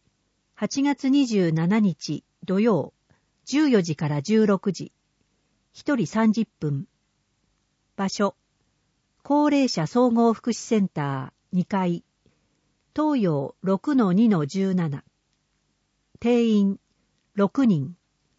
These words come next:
内容、福祉サービスに関するトラブルや疑問、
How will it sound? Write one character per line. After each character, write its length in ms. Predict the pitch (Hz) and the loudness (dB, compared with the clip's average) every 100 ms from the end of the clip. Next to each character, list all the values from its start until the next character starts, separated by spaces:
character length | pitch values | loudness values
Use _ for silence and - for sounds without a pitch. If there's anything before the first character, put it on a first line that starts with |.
| _ _ _ _ _ _ | _ _ _ _ _ _
内 300 | 214 233 233 | -2 0 0
容、 420 | 208 196 190 180 - _ _ _ _ _ _ _ _ _ | 0 2 0 -2 -8 _ _ _ _ _ _ _ _ _
福 200 | - - | -10 -8
祉 60 | 302 | -8
サ 340 | - - 294 | -6 -2 0
ー 20 | |
ビ 140 | 277 202 | -2 -4
ス 100 | 175 | -2
に 160 | 160 | -4
関 300 | - 190 202 | -2 0 0
す 160 | - 185 | 0 -2
る 160 | 160 | -2
ト 140 | 147 190 | -2 0
ラ 140 | 240 | 2
ブ 140 | 226 190 | 2 2
ル 140 | 165 | 2
や 160 | 151 131 | 2 -2
疑 180 | - | 0
問、 300 | 160 180 160 | 0 2 0